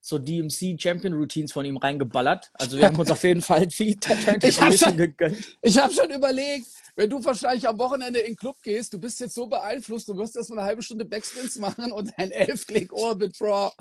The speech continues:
Speaker 1: Bro, zum Glück haben die meinen Samstagtermin verschoben, Alter. Ich hab Samstag frei, deswegen. Also eigentlich
Speaker 2: Ja.
Speaker 1: nicht zum Glück, aber, äh, der wurde verlegt.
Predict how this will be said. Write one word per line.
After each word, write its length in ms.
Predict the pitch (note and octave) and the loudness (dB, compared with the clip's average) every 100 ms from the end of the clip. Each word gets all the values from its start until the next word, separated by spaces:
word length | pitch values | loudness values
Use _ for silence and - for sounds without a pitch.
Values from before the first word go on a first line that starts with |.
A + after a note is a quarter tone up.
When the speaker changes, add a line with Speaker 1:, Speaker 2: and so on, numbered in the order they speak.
| - - - - | -8 -8 -12 0
Speaker 1:
Bro, 160 | F3+ G3 | 2 2
zum 160 | F#3+ | -2
Glück 200 | A3 B3 | -6 -4
haben 120 | G#3+ | -4
die 80 | G#3 | -4
meinen 220 | G3 F3+ | -4 -4
Samstagtermin 640 | D#3 G#3+ - F3 E3+ D#3+ E3 | -2 -2 -4 -4 -4 -4 -4
verschoben, 580 | E3 - G3 F3+ D3+ | -6 2 2 2 -2
Alter. 240 | C#3+ D#3+ G3+ | -4 -4 -4
Ich 140 | - | -4
hab 100 | F#3 | -6
Samstag 400 | - G3 F3+ D#3+ | -4 -6 -4 -8
frei, 380 | - C#3 E3 F3+ | -8 -2 0 0
deswegen. 400 | D3+ C3+ C#3+ E3+ - | -2 -4 -8 -8 -10
Also 160 | C3+ | -8
eigentlich 180 | C#3+ D#3 | -6 -2
Speaker 2:
Ja. 80 | F#3 | -2
Speaker 1:
nicht 140 | G3 | -2
zum 100 | - | -4
Glück, 160 | C3+ F3 - - - | -6 -6 -10 -8 2
aber, 360 | F3 E3+ D#3+ - - - | 4 6 2 -2 -2 2
äh, 120 | E3+ | 4
der 140 | E3 | 4
wurde 180 | E3+ F3 | 2 0
verlegt. 600 | E3+ E3+ F#3 - - - | 2 2 2 -4 -14 -8